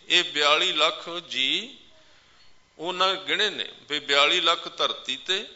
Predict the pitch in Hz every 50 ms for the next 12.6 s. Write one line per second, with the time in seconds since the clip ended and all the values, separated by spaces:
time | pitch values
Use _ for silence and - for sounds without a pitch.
0 | - - _ - 123 127 131 135 135 147 151 151 147 151 151 - 160 - - 160
1 | 175 190 208 190 139 117 98 - - - - - - _ _ _ _ _ _ _
2 | _ _ _ _ _ _ _ _ _ _ _ _ - _ - - 131 143 143 -
3 | 180 180 175 160 156 143 143 139 135 139 151 170 180 185 190 190 190 190 196 190
4 | - 196 196 185 190 175 147 160 151 156 165 170 - - 165 156 156 180 180 180
5 | 170 151 135 127 120 - - 104 - - - - - - - - - _ _ _
6 | _ _ _ _ _ _ _ _ _ _ _ _ - _ _ _ _ _ _ -
7 | - 139 143 139 139 143 143 151 165 180 165 165 170 175 180 180 - 190 185 185
8 | 185 175 147 135 131 127 131 120 110 - - - 139 151 156 156 156 151 - -
9 | 180 185 190 - - 127 110 107 - 117 - - - - - - - - _ -
10 | - 143 139 151 156 156 156 151 156 - 143 120 - - 113 127 131 127 131 135
11 | 127 - - 165 165 165 170 165 165 165 156 - 143 143 156 - - 156 156 139
12 | 139 135 131 131 143 165 165 147 120 110 107